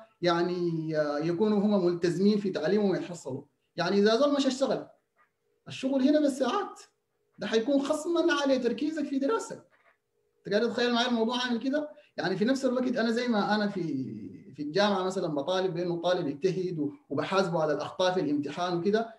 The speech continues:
تخيل معايا أنا يعني بشتغل مثلًا إذا زول اشتغل في الأسبوع ده، في الأسبوع يومين. تخيل يومين دي لما تضربها في السنة حتكون كم؟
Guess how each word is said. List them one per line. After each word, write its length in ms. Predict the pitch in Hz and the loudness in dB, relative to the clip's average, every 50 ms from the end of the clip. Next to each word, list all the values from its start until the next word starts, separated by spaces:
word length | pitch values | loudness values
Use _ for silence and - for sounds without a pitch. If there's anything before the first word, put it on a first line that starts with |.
| _ _ - | _ _ -8
تخيل 280 | 165 233 262 277 269 | -2 0 2 4 4
معايا 340 | 262 240 240 254 262 254 254 | 4 2 2 2 2 2 2
أنا 260 | 269 262 262 - - | 0 0 -2 -2 -4
يعني 380 | 175 170 170 170 170 170 170 165 151 | -4 -2 0 0 0 -2 -2 -4 -6
بشتغل 420 | 139 160 - - 269 254 254 233 | -4 -6 -4 0 0 2 2 2
مثلًا 340 | 233 247 247 254 240 233 240 | 0 0 0 0 0 2 2
إذا 220 | 214 185 175 175 | 0 2 2 2
زول 120 | 185 220 226 | 2 2 2
اشتغل 360 | 214 208 - 226 226 226 214 | 2 0 -2 -4 -2 -2 -2
في 100 | 208 190 | -2 -2
الأسبوع 300 | 175 165 165 180 220 240 | -4 -2 -2 -2 -2 -2
ده، 220 | 247 254 - - | -2 -4 -6 -8
في 80 | - - | -8 -8
الأسبوع 340 | 165 165 170 196 247 247 247 | -8 -6 -4 -4 -4 -2 0
يومين. 460 | 240 233 240 262 254 - - - - _ _ _ _ _ _ _ _ _ _ _ _ _ _ _ _ - | 0 2 2 0 0 -2 -6 -10 -18 _ _ _ _ _ _ _ _ _ _ _ _ _ _ _ _ -4
تخيل 300 | - 220 254 269 262 247 | 0 2 4 4 4 6
يومين 400 | 240 226 220 226 247 254 247 226 | 6 6 6 6 4 4 4 4
دي 380 | 226 240 240 - - - - _ _ _ _ _ _ _ _ _ - | 4 2 0 -2 -6 -12 -18 _ _ _ _ _ _ _ _ _ -6
لما 240 | 151 160 170 170 170 | -2 -2 0 2 2
تضربها 400 | 170 175 170 180 196 226 240 226 | 2 2 2 2 2 4 2 2
في 80 | 208 | 2
السنة 240 | 202 - 233 233 214 | 2 0 0 -2 -2
حتكون 360 | 208 196 170 - 226 226 214 | -2 -4 -4 -4 -4 -4 -2
كم؟ 220 | 214 214 226 226 | -2 -2 -4 -6